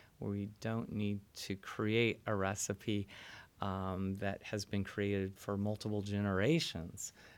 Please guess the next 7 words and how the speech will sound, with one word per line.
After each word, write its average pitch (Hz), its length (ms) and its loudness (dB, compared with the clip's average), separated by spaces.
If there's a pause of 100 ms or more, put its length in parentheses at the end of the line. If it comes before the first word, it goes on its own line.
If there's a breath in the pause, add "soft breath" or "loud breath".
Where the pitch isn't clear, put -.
So, 95 500 -2
um, 92 380 -6 (100)
we're 98 380 -2 (100)
allowed 113 600 2
to - 140 -4
think, 101 480 -2 (640 loud breath)
um, 92 600 -4